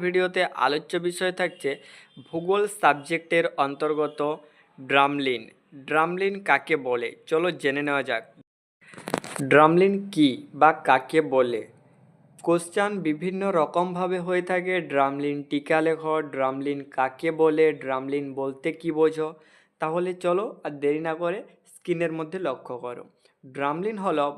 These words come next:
বরফ যুগে হিমবাহের চলাচলের তৈরি লম্বাটে ও ঢিপি আকৃতির ভূ আকৃতি, যেগুলো মূলত বালি, কাঁকর ও মাটি দ্বারা গঠিত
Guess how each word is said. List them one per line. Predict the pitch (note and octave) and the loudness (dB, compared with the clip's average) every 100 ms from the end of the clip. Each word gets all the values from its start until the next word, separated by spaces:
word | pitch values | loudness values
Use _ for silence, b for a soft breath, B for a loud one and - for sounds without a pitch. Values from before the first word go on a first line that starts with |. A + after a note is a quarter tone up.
| - C#3 | -10 -2
বরফ | C#3 F3 F#3 F3+ | 0 2 -2 -2
যুগে | G3 G3 G3+ D3+ | -2 -2 -4 -4
হিমবাহের | C#3+ D#3 F3 F#3 F3+ G3 G3 | -6 -2 -2 -2 -4 -6 -6
চলাচলের | C#3+ C#3 C#3+ F3 F3+ G3 - - | -2 -2 -2 -4 -4 -6 -10 -4
তৈরি | D#3 C#3+ C3 C3+ - b b b - C#3 C#3 | 0 0 0 -8 -12 b b b -14 -4 -2
লম্বাটে | D3 E3+ F3+ G3+ G3+ G#3 G#3+ G#3+ - D#3+ | -2 -2 0 0 -2 -2 -2 -4 -2 0
ও | E3 D3 | 0 -2
ঢিপি | D3 C#3+ F#3+ F#3 | -12 -8 -2 0
আকৃতির | F3+ - F#3+ F#3 C#3+ C3+ D#3+ - B B - C#3+ | 0 -4 -4 -4 -4 -6 -6 -12 B B -20 -20
ভূ | - G3 G3+ | -6 0 0
আকৃতি, | G3+ G3+ E3+ D3+ C3 G#2+ - _ _ _ _ _ _ _ _ _ _ _ _ | 0 -4 -6 -6 -12 -18 -20 _ _ _ _ _ _ _ _ _ _ _ _
যেগুলো | D3 C3 D#3+ E3+ G3 G#3+ G3+ F3 | -20 -6 -4 -2 -2 -2 -2 -2
মূলত | E3+ F3+ F3+ E3 C#3+ | 0 -2 -2 -2 2
বালি, | D3+ D#3+ F3 F#3+ F#3 E3+ | 2 4 0 -2 -2 -2
কাঁকর | D3 - F3 F3 F#3 F#3+ | -2 -2 -2 -2 -4 -4
ও | F3+ E3 | -2 -2
মাটি | D3 C#3+ F3 E3+ | -6 -4 -4 0
দ্বারা | F3 F3+ D3+ | 0 0 -2
গঠিত | C#3+ D3 D3+ | -4 -4 -8